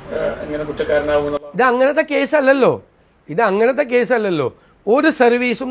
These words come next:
Speaker 2: നടത്തി കൊടുക്കാതെ ബിസിനസ് നടത്തുന്ന, ഏ, ഞാൻ എത്ര പേരെ കാണിച്ചു തരാം. അവരുടെ ഒന്നും അക്കൗണ്ടിലേക്ക് ഇങ്ങനെ ആരുടെയും പൈസ വരുന്നില്ല. ബിസിനസ് നടത്തിക്കൊണ്ടിരിക്കുന്ന ആളുകളുടെ അക്കൗണ്ടിലേക്ക് വെറുതെ കമ്പനികൾ പൈസ അയച്ചു കൊടുക്കുക, ഒരു കോടി എഴുപത് ലക്ഷം, പിന്നെ വേറെ ഒരു കോടി,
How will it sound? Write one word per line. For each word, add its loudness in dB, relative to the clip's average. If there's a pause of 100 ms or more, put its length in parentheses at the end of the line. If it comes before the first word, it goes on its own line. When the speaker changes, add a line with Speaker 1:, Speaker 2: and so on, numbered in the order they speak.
Speaker 2:
നടത്തി -2
കൊടുക്കാതെ 2 (420)
ബിസിനസ് 2
നടത്തുന്ന, 2 (400)
ഏ, -4 (100)
ഞാൻ 4 (100)
എത്ര 0
പേരെ 2
കാണിച്ചു 0
തരാം. 2
അവരുടെ 2
ഒന്നും 2
അക്കൗണ്ടിലേക്ക് -2
ഇങ്ങനെ 0
ആരുടെയും -2
പൈസ -4
വരുന്നില്ല. -4 (1400)
ബിസിനസ് 0
നടത്തിക്കൊണ്ടിരിക്കുന്ന 2 (100)
ആളുകളുടെ 2
അക്കൗണ്ടിലേക്ക് -4
വെറുതെ 4 (360)
കമ്പനികൾ 0 (100)
പൈസ 0
അയച്ചു 0
കൊടുക്കുക, 0 (880)
ഒരു 0
കോടി 4
എഴുപത് 2
ലക്ഷം, -4 (100)
പിന്നെ -4 (100)
വേറെ 4
ഒരു -4
കോടി, -2